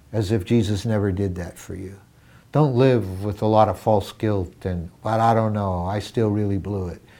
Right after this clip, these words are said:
Listen, the debt was nailed to the cross. And on top of that, the power behind sin was put to death.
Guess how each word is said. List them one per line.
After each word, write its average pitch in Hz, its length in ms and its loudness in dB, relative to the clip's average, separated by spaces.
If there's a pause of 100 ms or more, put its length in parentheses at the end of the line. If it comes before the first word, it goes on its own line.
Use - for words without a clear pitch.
(240)
Listen, 98 480 -4 (460)
the 95 100 -4
debt 101 420 0 (600)
was 90 200 -6
nailed 95 480 -2 (680)
to 98 80 -6
the 90 100 -6
cross. 87 340 -14 (1120)
And 110 140 0
on 98 200 0
top 180 340 -2
of 92 100 0
that, 78 340 -4 (320)
the 98 100 -4
power 131 580 4
behind 95 600 -2
sin 85 480 -12 (480)
was 101 180 -4
put - 260 -2
to 104 120 -4
death. - 360 -10